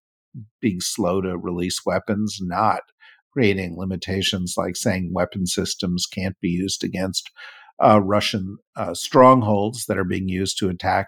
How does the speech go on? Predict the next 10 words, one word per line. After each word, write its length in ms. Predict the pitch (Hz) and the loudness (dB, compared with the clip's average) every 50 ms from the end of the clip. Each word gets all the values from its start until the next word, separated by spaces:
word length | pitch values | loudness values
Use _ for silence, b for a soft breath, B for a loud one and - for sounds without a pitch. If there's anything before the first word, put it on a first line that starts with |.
| - - | -4 -2
Ukraine. 640 | - 113 120 120 120 - - 127 117 107 104 101 101 B B B B B B B B _ | 2 2 2 2 2 2 4 6 6 6 4 2 -2 B B B B B B B B _
Uh, 540 | - 113 104 104 104 101 101 98 95 95 - - - - | 4 6 6 6 6 6 6 4 4 2 0 -4 -8 -10
some, 480 | - - - - 135 113 107 110 - - _ _ _ - | -8 -6 2 4 6 6 6 4 2 -2 _ _ _ -4
uh, 260 | 123 101 92 90 101 - - _ | -2 0 0 0 -2 -4 -4 _
interesting 540 | 147 143 120 - - 123 - - 117 104 95 | 0 0 2 2 -2 -2 -2 -2 -4 -6 -4
thoughts 500 | - - 120 101 101 101 98 - - - | -2 0 2 2 2 0 0 -2 -4 -4
about 400 | 107 95 95 92 95 101 101 98 | -2 -2 0 0 0 0 -2 -2
where 640 | 101 98 98 98 95 95 101 98 98 101 101 90 - b b b b b b b _ - | -4 -4 -4 -2 -2 0 0 0 0 0 -2 -2 -6 b b b b b b b _ -8
more, 680 | 110 110 110 110 113 113 113 113 113 113 113 120 - - - | -2 2 4 6 6 8 8 8 10 8 8 6 2 0 0
um, 340 | 117 104 95 90 87 87 - | 0 0 0 -2 -4 -8 -12